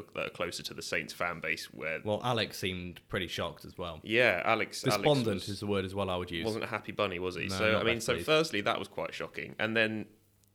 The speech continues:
Speaker 1: you, you, the, the assumption is, you know, ugh, if so, when someone retires,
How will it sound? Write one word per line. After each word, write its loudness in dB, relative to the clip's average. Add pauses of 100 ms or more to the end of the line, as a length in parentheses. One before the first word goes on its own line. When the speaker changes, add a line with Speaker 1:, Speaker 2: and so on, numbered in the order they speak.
(300)
Speaker 1:
you, -4
you, -6 (100)
the, -4
the 0
assumption 2
is, -4
you -4
know, -4 (760)
ugh, 2
if -4
so, 2
when 0
someone 0
retires, 2